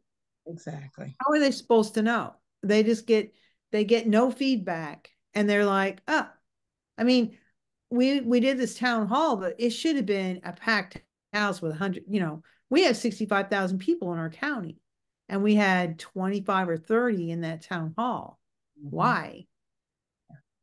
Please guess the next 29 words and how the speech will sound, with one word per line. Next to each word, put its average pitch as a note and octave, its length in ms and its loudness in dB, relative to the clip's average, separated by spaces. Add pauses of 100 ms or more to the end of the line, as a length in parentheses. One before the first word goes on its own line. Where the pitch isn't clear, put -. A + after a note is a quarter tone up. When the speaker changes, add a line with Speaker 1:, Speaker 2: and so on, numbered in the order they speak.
(200)
Speaker 2:
You F3+ 120 -6
know, E3+ 80 -4
we G3 120 0
should A#3+ 220 0
have G3 80 2
had F3 280 0
a C#3+ 80 -10
lot F3 360 0
of E3+ 60 -10
people D#3 300 -8
in D#3 80 -8
the D#3+ 100 -8
town D#3 340 -14
hall. B2+ 240 -20 (300)
So. D#3 540 -8 (1120)
Speaker 1:
And F3+ 160 -4
so F#3 280 2
it, F#3+ 260 -2
it F#3+ 200 2
is, D#3+ 540 -2 (1500)
we B3 300 4
have G#3 420 4
all F#3 240 4
strayed. F#3 440 0 (240)
Forget F#3 520 2
it. C4 220 6
There's F3 360 -6
no F#3+ 540 2 (320)
perfect G3+ 500 0